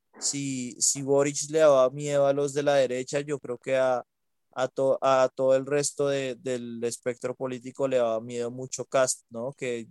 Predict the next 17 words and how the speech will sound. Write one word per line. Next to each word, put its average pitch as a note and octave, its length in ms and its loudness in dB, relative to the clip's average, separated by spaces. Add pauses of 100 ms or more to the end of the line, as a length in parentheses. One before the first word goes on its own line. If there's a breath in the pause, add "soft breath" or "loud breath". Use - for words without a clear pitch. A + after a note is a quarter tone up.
de B2+ 120 0
lo B2 120 0
que B2 300 -6
he C3 120 -4
visto, C#3+ 400 -4
yo C3 160 -8
no C3 100 -8
soy C#3 160 -10
un C3+ 60 -10
experto C#3 480 -6
en, C3 200 -10
en C3 180 -10
política B2+ 480 -8
chilena, C3 460 -6
pero B2+ 280 -4
era A#2+ 140 -4
una, C#3 360 -2